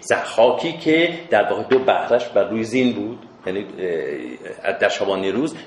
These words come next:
دو سومشو جنگ می‌کرد، نه اینو نمیخواد بگه. خب بعد اینجا میگه از بحر بزرگی نزدایی،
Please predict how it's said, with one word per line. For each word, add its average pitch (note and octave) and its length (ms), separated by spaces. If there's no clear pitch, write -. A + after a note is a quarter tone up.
دو D3 120
سومشو D3 540
جنگ C#3 300
می‌کرد، A2 300
نه A2+ 300
اینو G3+ 180
نمیخواد F#2+ 440
بگه. F2 280
خب C#3 260
بعد - 440
اینجا C#3+ 220
میگه D3+ 200
از C3 140
بحر B2+ 220
بزرگی A#2+ 440
نزدایی، B2+ 560